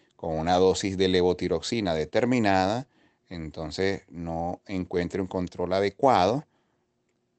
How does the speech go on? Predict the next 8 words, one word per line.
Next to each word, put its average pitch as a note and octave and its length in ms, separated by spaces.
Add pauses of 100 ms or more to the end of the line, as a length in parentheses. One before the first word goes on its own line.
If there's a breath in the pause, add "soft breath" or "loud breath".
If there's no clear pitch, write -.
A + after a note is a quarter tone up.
(520)
Al E2 260
constatar D#2+ 600
que F#2+ 180
haya F#2+ 300
de G2 100
repente F#2 480
bajos D#2+ 320
niveles F2+ 400